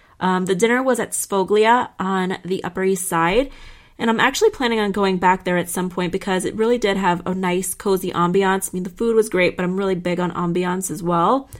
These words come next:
So it was just really nice, um, besides the fact that I fell. <laughs> I fell on my way in. Like, I fell outside on my way into the restaurant. I scraped my hand so bad, um, as I was getting out of my Uber. But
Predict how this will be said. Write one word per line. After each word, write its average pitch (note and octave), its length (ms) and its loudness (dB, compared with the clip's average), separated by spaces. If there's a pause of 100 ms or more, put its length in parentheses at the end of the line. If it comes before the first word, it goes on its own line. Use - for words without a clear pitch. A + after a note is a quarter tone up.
(180)
So C4+ 100 -8
it C4+ 40 -4
was C#4 60 -6
just C#4 140 -4
really C4 240 6
nice, G3 500 0 (380)
um, F#3 460 0 (240)
besides A3 300 0
the A3 60 -4
fact F#3 220 -4
that F#3 80 -2
I F#3 80 -2
fell. - 240 -2 (420)
<laughs> - 0 - (720)
I B3+ 140 6
fell G#3+ 600 2
on G3+ 160 2
my G3 120 2
way F#3+ 220 2
in. F3+ 480 -2 (280)
Like, F#3+ 180 -2
I F#3 80 0
fell F3+ 260 4
outside F3 540 2
on F3+ 180 -2
my F3+ 140 0
way E3+ 180 0
into F3 220 -4
the F3 80 -2
restaurant. E3+ 440 -2
I F#3 60 -4
scraped - 360 -2
my F#3 100 -2
hand F3 280 -4
so F3 220 -2
bad, E3 460 0 (460)
um, F3 520 4
as G3 140 2
I G3 80 2
was F#3 140 2
getting F#3+ 260 2
out F3+ 100 2
of F#3 80 -4
my G3+ 220 -4
Uber. G3 460 2
But - 280 -6